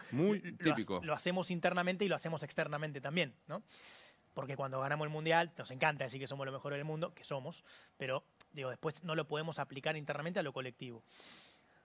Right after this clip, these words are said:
Speaker 2: No te sé decir la respuesta, la verdad, de co-, de cómo resolver eso. Pero yo creo que tiene mucho que ver con esto de la formación. Yo,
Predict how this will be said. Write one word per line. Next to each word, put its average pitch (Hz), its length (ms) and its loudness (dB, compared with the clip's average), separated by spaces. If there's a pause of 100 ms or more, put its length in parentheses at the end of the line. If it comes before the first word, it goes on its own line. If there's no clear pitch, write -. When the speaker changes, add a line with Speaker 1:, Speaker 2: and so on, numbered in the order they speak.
(200)
Speaker 2:
No 196 140 2
te 196 120 0
sé 220 120 4
decir 190 240 4
la 165 100 4
respuesta, 143 540 -2
la 131 140 -4
verdad, 151 240 4
de 139 140 -2
co-, - 140 -12
de 143 120 -6
cómo 156 280 -2
resolver 139 520 0
eso. 127 300 -4 (420)
Pero 175 140 -6
yo 226 120 -2
creo 233 140 0
que 190 80 0
tiene 208 160 0
mucho 202 260 0
que 160 60 -2
ver 208 140 0
con 190 140 -4
esto 208 160 -4
de 185 60 0
la 147 80 -2
formación. 139 580 -4
Yo, - 220 -2